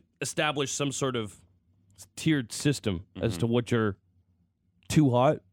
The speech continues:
Speaker 1: too hot to handle, and not hot enough.
Speaker 2: Hmm.
Speaker 1: Gotta
Speaker 2: Uh,
Speaker 1: find that medium.
Speaker 2: we will be playing Dragon's Breath again this Friday, uh, where you hear, uh, Flames takes that are so hot that only a dragon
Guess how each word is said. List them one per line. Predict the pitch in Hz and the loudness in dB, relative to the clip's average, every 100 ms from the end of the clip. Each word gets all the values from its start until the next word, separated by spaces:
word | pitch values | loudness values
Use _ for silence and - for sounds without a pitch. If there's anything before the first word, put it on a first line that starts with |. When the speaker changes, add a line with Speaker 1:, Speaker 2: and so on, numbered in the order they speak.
| _ _ _ | _ _ _
Speaker 1:
too | - 120 | -2 2
hot | 120 120 | 2 2
to | 117 | 0
handle, | 127 131 156 147 _ _ _ _ _ _ _ _ _ _ _ _ _ | 2 4 2 0 _ _ _ _ _ _ _ _ _ _ _ _ _
and | 117 113 110 110 98 _ | -4 -2 0 -2 -4 _
not | 113 117 | 0 0
hot | 107 104 | -2 -4
enough. | 95 78 - _ - | -6 -12 -16 _ -10
Speaker 2:
Hmm. | 80 67 - _ _ _ _ _ | -10 -10 -18 _ _ _ _ _
Speaker 1:
Gotta | - 139 | 0 0
Speaker 2:
Uh, | |
Speaker 1:
find | 139 165 170 | 2 2 2
that | 165 | 2
medium. | 160 147 101 - - _ - | 2 0 -2 -8 -20 _ -4
Speaker 2:
we | 143 160 | 0 4
will | 170 | 4
be | 156 139 | 4 0
playing | 113 135 120 | 0 0 0
Dragon's | 101 107 110 104 87 | 2 2 2 0 -2
Breath | 90 87 - | 0 0 0
again | 92 95 90 | 0 0 0
this | 82 - | -4 -6
Friday, | 85 82 80 67 - _ _ _ _ - | -2 -2 -2 -6 -14 _ _ _ _ -8
uh, | 98 90 85 | -4 -4 -6
where | - 110 101 101 | -6 -2 0 -2
you | 104 107 | -2 -4
hear, | 98 113 107 95 - _ - | -2 -2 -4 -6 -14 _ -8
uh, | 101 | -6
Flames | 90 - 113 117 104 | -6 -6 -4 -4 -4
takes | 113 98 - | -6 -6 -4
that | 95 | -6
are | 85 | -6
so | - 104 85 | -6 -6 -4
hot | 98 90 | -4 -4
that | - | -6
only | 90 92 | -8 -8
a | 82 | -8
dragon | 73 82 87 87 73 | -6 -4 -2 -4 -10